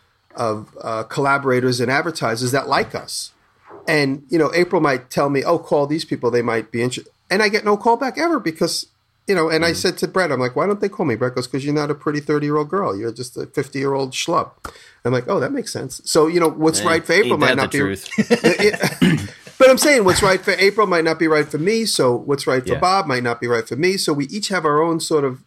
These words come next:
Speaker 1: circle of friends in the, in the advertising world. So it's not as easy as just picking up the phone or sending an email. You know, I've been trying to get a free trailer for months now.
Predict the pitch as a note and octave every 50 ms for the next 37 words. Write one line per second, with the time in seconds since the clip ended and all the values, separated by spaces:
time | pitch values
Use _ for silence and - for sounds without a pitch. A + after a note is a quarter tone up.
0 | _ _ _ _ _ _ _ _ _ _ _ _ _ _ _ _ _ _ _ -
1 | - G3+ F3 - - D3+ C3 B2 - - D#3 E3 D#3+ D3 C3 C3 A#2+ A#2 A2+ G#2+
2 | - - - A#2 A#2 A#2 G2 - B2 B2 B2 B2+ B2+ - B2 A2 A2 G#2+ G#2+ A#2
3 | G2+ G2+ G#2 - _ _ _ _ _ _ _ _ _ _ A2 A2 G#2+ G2+ G2+ G#2
4 | A2 A#2+ - _ _ - - - _ _ _ _ _ _ _ _ _ _ - -
5 | - E3+ - E3 E3 D#3+ - F3 F#3 G3 G#3+ G#3 - - D#3+ D3+ - E3 F3 F#3+
6 | E3+ E3+ D3 C#3 B2+ D3 C#3 - - - D#3 D3 D3+ C#3+ C#3 C3 C3 - - C3
7 | B2+ D3 D3+ E3 D#3+ C#3+ C#3+ D#3+ - - G#2 G#2 - - B2+ B2+ B2+ B2 A#2+ A#2+
8 | C3 C#3 C3 C3 B2+ B2+ A#2+ A#2+ - - _ _ - D#3+ C#3 B2+ - - C3+ D3+
9 | - G#3+ F#3 - - D3 C3+ C#3 C3+ C#3 B2+ - - D#3 D3+ D3 - F#3 F#3 G#3
10 | F#3 C3 B2 - - D3+ G3 A3+ A#3 A3+ - - A2 F#2+ E2+ F2